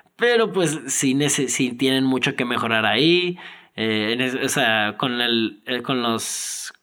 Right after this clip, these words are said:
más bien, con los lugares dos y tres en esquineros. Los safeties, pues,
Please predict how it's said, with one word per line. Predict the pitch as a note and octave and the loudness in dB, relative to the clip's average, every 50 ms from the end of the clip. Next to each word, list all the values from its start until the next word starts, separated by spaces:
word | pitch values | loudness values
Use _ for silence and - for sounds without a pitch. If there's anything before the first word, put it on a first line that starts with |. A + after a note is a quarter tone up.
| _ _ - | _ _ -2
más | C#3 C3 A#2 | -2 -2 0
bien, | A#2+ A#2 A2+ G#2+ | 0 -2 -2 0
con | - C3+ | 0 2
los | C3+ C3 | 2 4
lugares | C3 C#3 C#3 C#3+ D#3 D#3 C#3 C3 | 4 4 4 4 2 2 2 2
dos | E3 E3 D#3 - G3 | 0 0 2 2 -2
y | E3+ | -2
tres | - E3+ D3 E3 F#3 F#3 - - - | 0 0 0 0 0 -2 -4 -8 -8
en | - A2 B2 A#2 | -6 -6 -2 -2
esquineros. | A#2 G#2 - - - A#2 C#3 D#3+ F3 F3+ F#3 F#3+ F#3 - - - - - - _ - | -2 -2 -2 -4 -2 0 0 2 2 0 0 -2 -4 -6 -14 -18 -20 -20 -18 _ -4
Los | C3+ C3 - | -2 0 2
safeties, | F3+ F3+ F3 E3+ - - G#3+ G3 E3+ | 2 2 2 2 2 0 0 0 0
pues, | - D#3+ D3+ C#3 C3+ C3 B2+ A#2+ A#2 A2+ - - - - | 2 2 2 4 4 4 2 2 0 -4 -4 -6 -6 -10